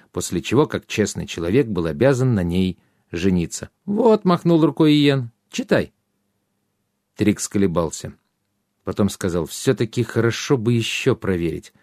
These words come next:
У какой-нибудь женщины спросить". "Где ты здесь найдешь женщину? Те две страшные фрейлины и на женщин-то не похожи. Да к тому же спят, как сурки". "А фея? Она ведь не мальчик?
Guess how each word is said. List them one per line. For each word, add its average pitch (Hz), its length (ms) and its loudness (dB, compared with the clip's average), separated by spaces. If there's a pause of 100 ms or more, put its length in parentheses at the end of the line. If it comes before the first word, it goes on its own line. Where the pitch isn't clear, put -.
(440)
У 101 180 0
какой-нибудь 107 600 2
женщины 98 440 0
спросить". - 540 -10 (640)
"Где 135 220 2
ты 123 120 2
здесь 107 240 2
найдешь 113 280 4
женщину? 101 540 0 (640)
Те 131 160 2
две 123 200 2
страшные 131 500 2
фрейлины 127 560 2 (440)
и - 60 -2
на 120 120 4
женщин-то 120 460 2
не 107 100 4
похожи. - 520 -4 (220)
Да 101 100 -2
к 92 60 -6
тому 147 200 2
же 135 100 2
спят, - 340 -2
как 113 160 -2
сурки". 101 440 -4 (640)
"А 113 100 -2
фея? 98 520 -4 (800)
Она 113 240 2
ведь - 260 0
не 107 100 2
мальчик? 147 460 2